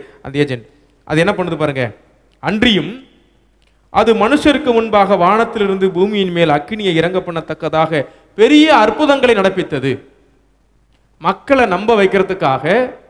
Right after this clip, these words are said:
அது பல அற்புதங்களையும் அதிசயங்களையும் என்ன பண்ணுச்சு? செய்து. நமக்கு ஒரு மைனஸ் பாயிண்ட், நமக்கு ஒரு மைனஸ் பாயிண்ட் இயல்பாவே இருக்கு. அந்த இயல்பான மைனஸ் பாயிண்ட் நமக்கு இருக்கிறதுனால தான்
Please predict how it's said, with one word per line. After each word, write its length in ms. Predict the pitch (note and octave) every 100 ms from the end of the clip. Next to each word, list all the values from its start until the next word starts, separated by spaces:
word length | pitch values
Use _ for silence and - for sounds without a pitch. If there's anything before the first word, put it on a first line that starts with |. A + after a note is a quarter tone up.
| _ _ _ _ _
அது 220 | - F3+ F#3+
பல 180 | E3+
அற்புதங்களையும் 760 | D#3+ E3 G3+ A#3+ A3 F#3+ G3 A#3
அதிசயங்களையும் 640 | F3+ G3 G#3 F#3+ F3+ G3+
என்ன 160 | F3+ F#3
பண்ணுச்சு? 400 | F3 D#3+ C#3+ G#2+ _ _ _ _ _
செய்து. 260 | _ - - _ _ _ _ _ - - _ _ _
நமக்கு 280 | F#3 A#3 A#3+
ஒரு 260 | A3+ G3+ G3+
மைனஸ் 480 | D3 D3+ G3+ G#3 F3+
பாயிண்ட், 220 | E3 D3
நமக்கு 260 | D3+ E3
ஒரு 180 | E3 D3+
மைனஸ் 180 | D#3 D3+
பாயிண்ட் 220 | D3+ D3
இயல்பாவே 360 | C#3+ D#3 D#3 D3+
இருக்கு. 420 | C#3+ - - _ _ _ _ _ _ _ _ _
அந்த 220 | D#3+ E3
இயல்பான 440 | E3+ A3 G#3 A3 -
மைனஸ் 340 | F#3+ G#3+ G#3
பாயிண்ட் 200 | G3+ F3
நமக்கு 280 | F3 E3 E3+
இருக்கிறதுனால 520 | G3+ G3+ F3 E3+ E3+
தான் 500 | F3+ G#3 A#3+ -